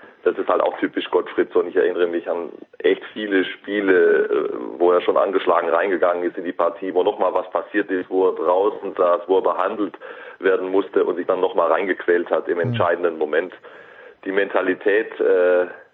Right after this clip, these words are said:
Speaker 1: von Gottfriedson, die ist schon, äh, alleroberstes Regal und seine Klasse natürlich auch. Ja, ja,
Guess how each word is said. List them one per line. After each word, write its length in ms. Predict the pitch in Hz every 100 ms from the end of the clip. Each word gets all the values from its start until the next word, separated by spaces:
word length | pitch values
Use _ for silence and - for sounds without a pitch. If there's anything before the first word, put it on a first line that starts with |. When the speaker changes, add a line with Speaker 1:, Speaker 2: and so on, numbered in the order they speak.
| _ 85 104
Speaker 1:
von 120 | 90
Gottfriedson, 680 | 95 92 98 - 92 87 78 -
die 160 | 90
ist 260 | 87 87 -
schon, 480 | - 90 87 87 87 - - -
äh, 240 | 80 78 67
alleroberstes 680 | 85 76 87 87 85 80
Regal 360 | 82 78 78 92
und 100 | 85
seine 160 | 80 80
Klasse 240 | 90 -
natürlich 480 | 82 76 87 85 -
auch. 220 | 85 - - - - - - -
Ja, 180 | 95 -
ja, 140 | 104